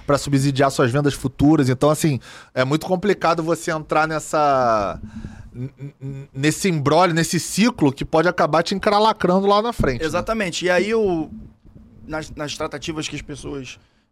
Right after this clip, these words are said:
Speaker 2: vêm tendo e são comunicadas pra explicar como, o que que tá acontecendo, muitas vezes eles são atendidos por bots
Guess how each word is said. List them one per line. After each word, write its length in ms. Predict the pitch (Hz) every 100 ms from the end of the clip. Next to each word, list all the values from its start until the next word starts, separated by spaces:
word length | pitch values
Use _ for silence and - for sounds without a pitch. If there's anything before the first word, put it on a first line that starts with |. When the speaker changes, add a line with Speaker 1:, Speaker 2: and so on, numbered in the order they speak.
| _
Speaker 2:
vêm 260 | 127 147 143
tendo 440 | 147 190 190 147
e 40 | 135
são 440 | 160 156 139 127 _ _
comunicadas 680 | 151 151 147 175 190 151
pra 140 | - 151
explicar 320 | - 156 190
como, 160 | 247 180
o 40 |
que 120 | -
que 80 | 143
tá 80 | 170
acontecendo, 640 | 170 160 139 175 220 165 - _ _ -
muitas 320 | 233 254 208
vezes 300 | 170 214 214
eles 160 | 220
são 100 | 233
atendidos 380 | 226 214 202 208
por 160 | - 214
bots 520 | 156 170 - -